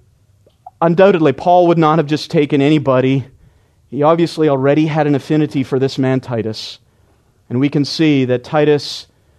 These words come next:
by this time, had already developed that relationship with Paul. Paul's able to bring him to a very difficult situation, and there's a beautiful picture here of what Titus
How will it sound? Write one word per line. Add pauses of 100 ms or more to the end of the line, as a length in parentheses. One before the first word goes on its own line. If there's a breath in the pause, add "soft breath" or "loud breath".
(200)
by
this
time,
had
already
developed
that
relationship
with
Paul.
Paul's
able
to
bring
him (260 soft breath)
to
a
very
difficult
situation, (320 soft breath)
and
there's (380)
a
beautiful
picture
here
of
what
Titus